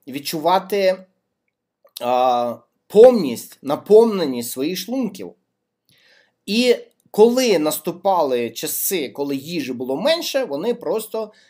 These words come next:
затягували ремені на пару, е, там, м, дирочок, е, якби ту-,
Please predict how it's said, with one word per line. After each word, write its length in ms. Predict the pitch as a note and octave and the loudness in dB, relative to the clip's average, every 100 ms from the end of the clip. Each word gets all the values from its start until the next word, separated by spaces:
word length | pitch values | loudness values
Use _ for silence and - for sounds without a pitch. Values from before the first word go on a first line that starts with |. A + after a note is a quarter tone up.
| _ | _
затягували 920 | A#2+ C3 F3+ - C3 C3 D3 D#3+ D#3+ | -8 -6 -4 -2 0 0 -2 -2 -2
ремені 460 | C#3 A#2+ A#2 A#2 C3+ | -2 -4 -4 -6 -6
на 140 | C#3 | -6
пару, 540 | G#2 A#2+ A#2+ B2 B2 B2 | -8 -6 -4 -2 -4 -8
е, 160 | A#2+ G#2 | -12 -14
там, 400 | - G#2 G2+ G#2+ A2 | -12 -12 -12 -16 _
м, 280 | G#2+ G#2 F#2+ _ | -20 -20 -20 _
дирочок, 720 | A2+ B2 B2+ A#2+ B2 A2+ - | -14 -8 -6 -6 -8 -12 -12
е, 220 | G#2 G#2 G2+ | -12 -12 -10
якби 420 | A2 G#2+ G#2+ G#2 | -10 -10 -10 -10
ту-, 500 | - - G#3 D#3 | -10 -8 -6 -6